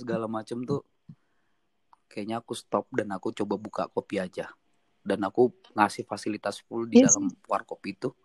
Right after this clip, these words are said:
Speaker 1: Ada yang minta apa, aku sediain.
Speaker 2: Bener.
Speaker 1: Dan alhamdulillah pendapatan itu, sampai mamanya Sasa itu ngerti banget tuh, sampai lima belas juta per bulan. Itu di luar dari gaji ya, di luar
Speaker 2: Wow.
Speaker 1: gaji, segala macam kebutuhan. Ya lumayan lah, aku cuman duduk-duduk aja udah dapat duit segitu gitu.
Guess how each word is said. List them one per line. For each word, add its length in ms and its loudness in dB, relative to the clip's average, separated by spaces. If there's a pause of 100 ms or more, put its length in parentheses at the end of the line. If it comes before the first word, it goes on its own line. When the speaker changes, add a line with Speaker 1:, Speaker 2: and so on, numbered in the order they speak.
(500)
Speaker 1:
Ada 160 6
yang 80 -4
minta 320 -6
apa, 240 -8
aku 160 -6 (160)
sediain. 480 -10
Speaker 2:
Bener. 240 2
Speaker 1:
Dan 160 0
alhamdulillah 480 0
pendapatan 560 -2
itu, 240 -4 (400)
sampai 240 -2
mamanya 400 0
Sasa 240 -6
itu 160 -2
ngerti 320 -2
banget 240 -2
tuh, 160 -8
sampai 160 -4
lima 160 -4
belas 160 -4
juta 240 -4
per 160 -4
bulan. 320 0 (1120)
Itu 160 2
di 160 2
luar 160 8
dari 240 6
gaji 360 0 (120)
ya, 160 -4
di 100 -6
luar 220 10
Speaker 2:
Wow. 240 12
Speaker 1:
gaji, 320 -2
segala 320 -2
macam 320 -6
kebutuhan. 400 -10 (260)
Ya 240 8
lumayan 460 -2
lah, 160 0
aku 80 -10
cuman 240 0
duduk-duduk 480 -2
aja 160 -4
udah 160 -2
dapat 240 -10
duit 240 -6
segitu 320 -4
gitu. 160 -8